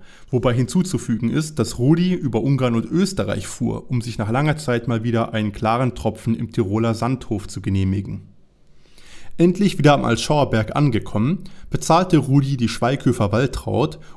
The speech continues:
und ihre jüngere Schwester, ihres Zeichen Ehefrau und Schwägerin des Michels, mit den letzten zehn Reichsmark, die er dem Michel ebenfalls gestohlen hatte,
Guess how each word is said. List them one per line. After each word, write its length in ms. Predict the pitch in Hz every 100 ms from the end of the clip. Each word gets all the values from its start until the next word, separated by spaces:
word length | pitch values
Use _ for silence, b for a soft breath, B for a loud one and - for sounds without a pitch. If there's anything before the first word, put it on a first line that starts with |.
| -
und 180 | 180
ihre 220 | 196 143 123
jüngere 360 | 120 131 107
Schwester, 540 | 98 - 113 - 156 156
ihres 340 | 156 135 120 -
Zeichen 380 | 110 107 117
Ehefrau 500 | 135 147 151 - 123
und 160 | 123 107
Schwägerin 640 | - - 156 165 101 95
des 200 | 95 95
Michels, 460 | 107 101 143 185 - B B B
mit 140 | 147 135
den 120 | 127
letzten 360 | 147 156 -
zehn 240 | 131 139 135
Reichsmark, 720 | 123 139 143 104 98 135 -
die 100 | -
er 100 | 131
dem 180 | 120 117
Michel 340 | 120 - 123 -
ebenfalls 500 | 147 127 - 101 -
gestohlen 480 | 107 - 98 95 101
hatte, 300 | - 135